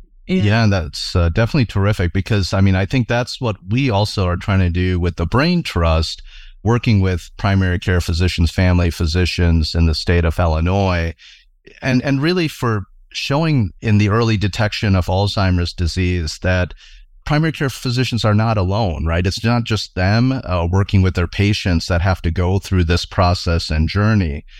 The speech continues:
Speaker 2: but there's an entire world out there, right? Like the community partners, others that have been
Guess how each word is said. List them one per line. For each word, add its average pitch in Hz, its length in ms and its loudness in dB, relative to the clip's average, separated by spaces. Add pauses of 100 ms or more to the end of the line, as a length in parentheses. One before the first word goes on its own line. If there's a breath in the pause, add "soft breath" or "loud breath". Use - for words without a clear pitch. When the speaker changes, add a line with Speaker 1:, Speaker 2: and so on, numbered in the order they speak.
(220 loud breath)
Speaker 2:
but - 120 -6
there's 131 200 0
an 131 80 2
entire 143 480 -2
world 120 360 0
out 82 260 0
there, 85 240 -2
right? 90 220 0
Like 87 160 0
the 92 80 -6
community 101 420 2
partners, 90 720 -2
others 101 360 0
that 95 120 -2
have 90 160 -2
been 85 320 0